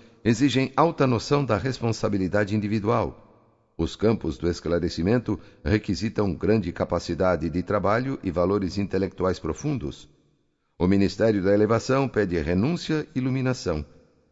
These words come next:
As atividades da união divina requerem conhecimento justo e sincera aplicação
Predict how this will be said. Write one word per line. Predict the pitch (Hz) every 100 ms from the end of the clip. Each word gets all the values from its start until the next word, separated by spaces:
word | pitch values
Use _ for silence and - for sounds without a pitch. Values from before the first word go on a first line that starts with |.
| _ -
As | 95 92
atividades | 92 92 82 78 110 104 71 65
da | 78
união | 82 80 101
divina | 85 90 131 127 104 - -
requerem | 82 - 95 92
conhecimento | - 82 73 76 92 87
justo | 76 123 131 - 117 -
e | 82
sincera | 80 82 71 - 120 117
aplicação | 113 113 - 107 - 92